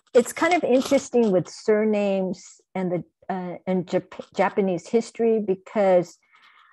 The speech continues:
I think for a long time, the Japanese, I don't know how this works, but they didn't have surnames. They didn't have,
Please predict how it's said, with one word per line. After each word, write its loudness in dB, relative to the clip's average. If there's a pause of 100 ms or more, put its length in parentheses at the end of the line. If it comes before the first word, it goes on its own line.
(320)
I 4
think 4
for 2
a 6
long 2
time, -2
the 0
Japanese, -2 (340)
I 6
don't 6
know 8
how 4
this 0
works, 2
but 0
they 4
didn't 2
have 4
surnames. 2
They 6
didn't 4
have, 2